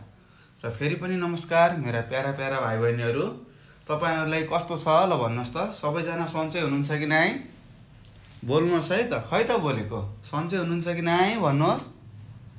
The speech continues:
पक्कै पनि सन्चै हुनुहुन्छ होला है त। अनि के छ त, घरमा बसेर पढ्नुहुन्छ कि नाइ? पक्कै पनि पढ्नुहुन्छ होला है त, पढ्नुपर्छ है। र मैले दिएका गृह कार्यहरू तपाईँले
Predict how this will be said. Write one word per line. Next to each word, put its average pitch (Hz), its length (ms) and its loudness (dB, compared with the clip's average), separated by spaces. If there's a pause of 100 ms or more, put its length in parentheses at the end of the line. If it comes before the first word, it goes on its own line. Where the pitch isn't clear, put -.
(140)
पक्कै 110 260 -6
पनि 117 280 -4
सन्चै 113 340 -4
हुनुहुन्छ 98 360 -4
होला 90 260 -4
है 110 300 2
त। 151 180 -4 (500)
अनि 151 140 -2
के 202 200 -2
छ 220 120 -2
त, 101 240 -6 (240)
घरमा 127 260 0
बसेर 151 260 -2
पढ्नुहुन्छ 156 540 0
कि 147 120 -2
नाइ? 156 180 0 (880)
पक्कै 117 260 -4
पनि 123 300 -4 (380)
पढ्नुहुन्छ 110 480 -4
होला 113 600 4
है 127 200 0
त, - 100 -6
पढ्नुपर्छ 139 640 -4
है। 139 360 2 (840)
र 117 60 0
मैले 127 260 0
दिएका 131 360 -2
गृह 127 360 -4
कार्यहरू 131 420 -2
तपाईँले 135 460 -6